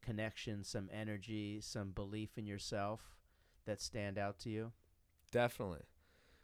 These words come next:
Speaker 2: And one of those guys, he still lives out here in Hermosa Beach. He was one of my first shooting coaches. His name's Rob Zappo. He moved out here from Baltimore, Maryland,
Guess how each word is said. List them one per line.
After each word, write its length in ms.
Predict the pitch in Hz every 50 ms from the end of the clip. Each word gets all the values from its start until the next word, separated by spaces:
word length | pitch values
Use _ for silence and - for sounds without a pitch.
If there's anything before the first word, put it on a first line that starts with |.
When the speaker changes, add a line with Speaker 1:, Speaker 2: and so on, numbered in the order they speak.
| - - - - -
Speaker 2:
And 600 | - - 110 110 110 110 110 107 107 104 101 98 - - - - - - -
one 160 | 113 117 117
of 40 | 117
those 240 | 117 117 113 98 -
guys, 640 | - 110 110 110 107 107 107 110 113 117 - - - -
he 680 | - - - - 110 107 107 107 107 104 98 98 95 95 95 - - - - -
still 420 | - - - - 117 110 110 107
lives 260 | 107 107 101 - - -
out 140 | 110 104 98
here 200 | 98 - - 110
in 60 | 101
Hermosa 380 | 98 95 95 98 98 92 - -
Beach. 300 | - 98 95 95 87 -
He 60 | -
was 140 | 98 87 -
one 80 | 104 98
of 60 | 95
my 120 | 95 92
first 480 | 90 - - 104 104 95 - - - -
shooting 360 | - - 104 104 95 98 95
coaches. 640 | - - 90 87 85 - 92 90 87 85 82 - - - _ -
His 120 | - -
name's 240 | 104 101 92 87 -
Rob 340 | 98 95 92 92 90 87 -
Zappo. 580 | - 92 92 92 87 - 90 82 80 80 85 - - - - - - - - - - -
He 140 | - - 104
moved 280 | 101 98 98 95 90 -
out 180 | 101 98 95
here 180 | 92 101 104 90
from 400 | - - 98 92 90 90 92 - - - - -
Baltimore, 520 | 101 101 101 95 - - 104 101 98 95
Maryland, 640 | 95 95 95 95 95 95 95 95 95 95 92 95 92